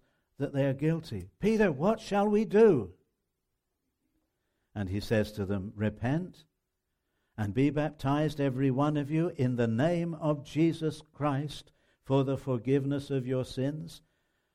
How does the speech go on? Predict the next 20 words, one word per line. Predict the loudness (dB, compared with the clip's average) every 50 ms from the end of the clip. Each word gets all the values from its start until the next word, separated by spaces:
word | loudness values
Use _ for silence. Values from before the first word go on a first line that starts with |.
| _ _ _ 0
and | 2 2 2 2 0 -2 -6 -8 _
you | 2 6 6 8 8 6 4 2 -2 -8 _ _ _ _ _ _ _ _ 0
will | 2 4 4
receive | 4 2 -2 -2 -2 -2 -2 -2 -2 -4 -6
the | -6 -4
gift | -2 -2 -2 -2 -4 -8 -18 _ _ _ _ _ _ _ _ _ -4
of | -2 -2 0
the | 0 -2 -2
Holy | -2 -2 -4 -6 -8
Spirit." | -12 -10 -8 -8 -8 -8 -10 -16 _ _ _ _ _ _ _ _ _ _ _ _ _ _ _ _ _ _ _ -14
The | -14
promise, | -6 -2 0 2 2 2 2 0 -2
said | -2 -2 -2 0 0
Peter, | 2 2 4 4 2
is | 0 0 -2 -2
for | -2 -4
everyone. | -2 0 0 0 0 0 0 2 4 4 2 2 0 -4 -10 _ _ -4
It's | -2 -2 -2 -2
for | 0 2 2 4
you, | 4 6 6 6 6 6 4 0 -4